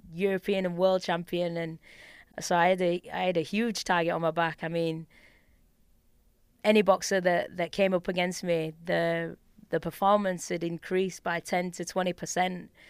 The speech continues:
It was just like, man, I always had to have, be on my A game every time I went in the ring, because for them it was, "Well, if I lose, you know, it's, I,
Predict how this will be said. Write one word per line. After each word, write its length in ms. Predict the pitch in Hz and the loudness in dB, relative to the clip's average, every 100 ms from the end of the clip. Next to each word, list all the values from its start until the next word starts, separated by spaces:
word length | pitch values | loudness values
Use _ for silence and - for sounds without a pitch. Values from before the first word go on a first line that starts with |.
| - - _ | -20 -20 _
It 160 | - 175 | -4 -2
was 180 | 175 180 | -4 -4
just 160 | 170 | -2
like, 200 | 175 151 | -2 -2
man, 320 | 170 214 196 | -4 -2 -2
I 120 | 170 180 | 0 2
always 200 | 202 196 | 4 4
had 140 | 180 | 2
to 120 | - | 4
have, 280 | 180 175 175 | 2 2 -2
be 120 | 185 | 0
on 100 | 180 | 2
my 240 | 175 175 175 | 2 0 2
A 220 | 185 190 | 2 2
game 380 | 180 165 165 170 | 2 0 -2 -2
every 180 | 185 185 | -2 -2
time 240 | - 170 | -2 0
I 80 | 170 | 0
went 200 | 170 185 | 0 -2
in 120 | 170 | -4
the 100 | 165 | -2
ring, 260 | 170 196 196 | -2 -2 -2
because 360 | 175 170 160 | -2 -2 -2
for 120 | - 165 | -4 2
them 260 | 180 214 | 2 2
it 100 | 185 | -2
was, 300 | 170 165 - - - - - | -2 -2 -4 -14 -20 -20 2
"Well, 240 | 175 170 170 | 6 8 6
if 140 | - | 2
I 80 | 160 | 0
lose, 520 | 180 226 196 185 - | 2 2 0 -2 -4
you 120 | 170 | -2
know, 260 | 165 165 175 | -2 -2 -2
it's, 420 | 170 170 - - - - - - | -4 -4 -6 -8 -16 -20 -20 -2
I, 380 | - 170 170 | 2 2 2